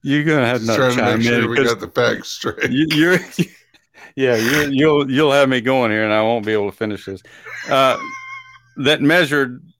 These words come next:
Speaker 1: zero point nine inches long. <clears throat> In these
Speaker 2: Good Lord.
Speaker 1: miniaturized species, the smaller males may simply need larger hemipenises to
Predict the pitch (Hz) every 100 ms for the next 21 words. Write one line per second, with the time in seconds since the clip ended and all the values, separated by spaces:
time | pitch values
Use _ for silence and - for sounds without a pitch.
0 | _ _ _ _ _ _ - 117 165 175
1 | 170 139 165 151 135 139 147 147 143 139
2 | - 123 117 123 117 113 107 226 - -
3 | - - _ _ _ _ _ _ _ _
4 | 151 208 214 151 151 202 220 165 160 156
5 | 156 - - 185 220 - 131 127 113 113
6 | - 147 190 180 135 160 175 135 110 123
7 | 113 139 117 127 113 117 104 110 120 117
8 | 113 107 104 117 104 95 _ _ - 165
9 | 131 - 123 - - - 131 123 120